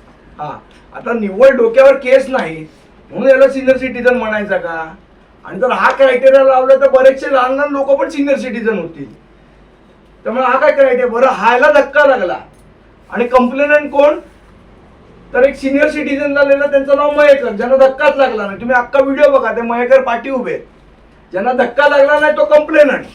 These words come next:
कंप्लेंटची पण कॉपी माझ्याकडे आहे. म्हणजे सिनियर सिटीजनना पुढे करायचं आणि मैदानाची जागा हडपायची. दुसरं एक उदाहरण सांगतो, आमचे गोरे काका होते, गोरे काका आहेत त्या बीडीडी चाळीत राहतात,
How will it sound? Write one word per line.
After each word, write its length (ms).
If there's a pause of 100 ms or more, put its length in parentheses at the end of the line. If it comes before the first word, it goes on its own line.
(220)
कंप्लेंटची 420
पण 140
कॉपी 280
माझ्याकडे 480
आहे. 80 (920)
म्हणजे 340 (460)
सिनियर 480
सिटीजनना 560
पुढे 400
करायचं 520 (680)
आणि 220
मैदानाची 640
जागा 280
हडपायची. 540 (1120)
दुसरं 280
एक 180
उदाहरण 300
सांगतो, 260
आमचे 200
गोरे 320
काका 240
होते, 360 (440)
गोरे 240
काका 220
आहेत 300
त्या 100
बीडीडी 380
चाळीत 240
राहतात, 340